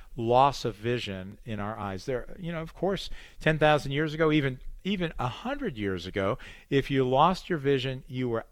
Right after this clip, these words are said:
absolutely, absolutely lost in life. And ten thousand years ago, you would have been eaten by the lions. Hundred years ago, hopefully not. Uh, but certainly vision is second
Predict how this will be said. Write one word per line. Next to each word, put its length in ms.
absolutely, 1200
absolutely 1000
lost 600
in 160
life. 320
And 120
ten 200
thousand 300
years 200
ago, 160
you 160
would 100
have 60
been 120
eaten 280
by 160
the 80
lions. 500
Hundred 320
years 180
ago, 240
hopefully 400
not. 360
Uh, 200
but 200
certainly 420
vision 420
is 160
second 440